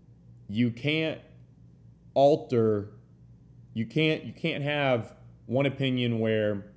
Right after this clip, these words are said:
okay, S M U needs to keep paying Sonny Dykes and his staff and do all these things,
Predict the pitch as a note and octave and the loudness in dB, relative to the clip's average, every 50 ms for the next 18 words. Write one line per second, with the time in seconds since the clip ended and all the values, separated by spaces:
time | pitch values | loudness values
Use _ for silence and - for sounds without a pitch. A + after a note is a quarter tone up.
0 | - - - - - - - - - - - - - A2+ G#2+ C3 B2+ A#2+ A#2 A#2+ | -20 -20 -20 -20 -20 -20 -20 -20 -20 -20 -20 -10 -8 -4 0 2 4 4 4 2
1 | A#2+ - B2 B2 B2 A#2 A#2+ A#2 G2+ F#2+ G#2 G2 - - B2+ G2+ - A#2 A#2 A#2 | 0 -2 -2 -2 0 0 0 -2 -2 -4 -6 -6 -4 -4 -6 -4 -2 -2 0 0
2 | A#2 A2 G#2+ G#2 G#2+ - - - - A#2 A2 G#2+ G2+ G#2+ G#2+ G#2+ G#2 - - G#2+ | 0 -2 -2 -4 -8 -10 -8 -4 -4 -2 -2 -2 -2 -2 -2 -2 -4 -6 -8 -10
3 | G#2 F2+ - - A#2 G#2+ G#2+ G#2+ - - G2+ F#2 G#2 A2 A2+ A2 A2 G#2+ G#2+ G2+ | -10 -10 -4 -4 -2 -2 -2 -4 -6 -6 -6 -4 -2 0 0 0 0 0 -2 -6
4 | E2+ - - B2 C3 B2+ A2+ G#2+ G2+ F2+ - - | -6 -6 -4 -2 -2 0 -2 -2 -4 -8 -12 -18